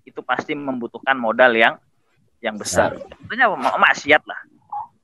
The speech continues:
Speaker 1: Contoh sekarang, ya, sekarang H P sudah ada. Ya, orang bisa bermaksiat bahkan ketika sendirian di dalam rumah. Tapi dia butuh kuota. Hal-hal yang berselisih dengan syariat,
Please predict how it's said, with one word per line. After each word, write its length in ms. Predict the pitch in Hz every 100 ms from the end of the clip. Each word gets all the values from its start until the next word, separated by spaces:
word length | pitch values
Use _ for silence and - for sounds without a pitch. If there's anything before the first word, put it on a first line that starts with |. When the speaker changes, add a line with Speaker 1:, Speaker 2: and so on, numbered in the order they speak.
| _ _ -
Speaker 1:
Contoh 400 | - 139 143 160
sekarang, 400 | 143 127 123 127
ya, 160 | 98 87
sekarang 400 | - - 117 135
H 80 | 117 -
P 160 | 127
sudah 320 | 127 113 90
ada. 320 | 101 101 76 - _ _ _ _ _
Ya, 160 | - - 113
orang 240 | 127 127
bisa 240 | 127 120
bermaksiat 560 | 120 117 95 - 123 107
bahkan 320 | 110 - 120
ketika 320 | 113 110 113
sendirian 400 | - 113 117 117
di 80 | 120
dalam 320 | 110 104 104
rumah. 320 | 104 107 98 - -
Tapi 240 | - 294 320
dia 80 |
butuh 240 | 226 180 160
kuota. 480 | - 104 - - - _ -
Hal-hal 480 | 123 127 123 135 135
yang 160 | 131
berselisih 720 | 127 123 - 120 123 - 131 120
dengan 400 | 123 117 113 110
syariat, 480 | 120 117 110 147